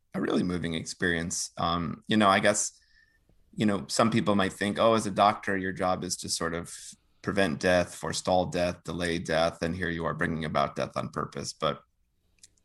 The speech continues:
you know, that's part of the human condition. I mean, we,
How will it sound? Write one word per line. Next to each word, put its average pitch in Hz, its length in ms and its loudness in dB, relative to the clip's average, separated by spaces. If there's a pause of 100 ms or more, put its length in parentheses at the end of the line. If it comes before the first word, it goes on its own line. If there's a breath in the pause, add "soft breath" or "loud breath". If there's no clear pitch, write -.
(180)
you 127 100 -2
know, 110 180 2
that's 107 220 0
part 107 220 4
of 101 40 0
the 101 60 0
human 101 320 -2
condition. - 680 -6
I 87 60 -2
mean, 80 360 -4 (760 soft breath)
we, - 340 -2